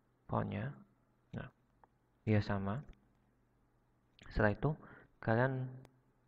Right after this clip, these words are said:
blok at-, ini dari kelas sampai bawahnya satu baris saja. Kalau udah masuk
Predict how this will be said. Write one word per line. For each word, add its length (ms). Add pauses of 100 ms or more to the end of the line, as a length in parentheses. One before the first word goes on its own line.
(200)
blok 320 (640)
at-, 160
ini 320
dari 240
kelas 400
sampai 240
bawahnya 480
satu 480
baris 240
saja. 400 (880)
Kalau 160
udah 160
masuk 240